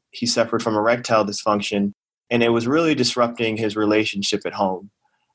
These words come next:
And from there, I, I took that experience and I furthered my training in sexual health, uh, for men and then also for women. And so I've developed my practice kind of from this one experience that I,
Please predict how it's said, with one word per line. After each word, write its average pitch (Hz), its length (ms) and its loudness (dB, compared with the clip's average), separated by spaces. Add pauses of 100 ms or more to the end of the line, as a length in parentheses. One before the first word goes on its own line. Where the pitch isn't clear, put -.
(140)
And 120 180 2
from 127 180 2
there, 147 240 4
I, 120 200 2
I 117 120 2
took - 320 0
that 113 320 2
experience 107 800 0
and 104 460 0
I 104 480 2 (120)
furthered 120 320 2
my 110 200 2
training 104 600 0
in 101 500 0
sexual 104 460 2
health, 101 360 0 (560)
uh, 101 140 4
for 113 180 -2
men 113 380 2
and 107 160 0
then 107 240 0
also 107 360 0
for 101 200 -4
women. 101 420 -2 (160)
And 107 160 -8
so 110 160 2
I've 101 180 2
developed 117 400 4
my 107 120 2
practice 104 600 2
kind 98 280 -2
of 98 180 -2 (300)
from 117 380 0
this 104 200 2
one 107 220 2
experience 101 720 0
that 95 160 0
I, 92 200 -2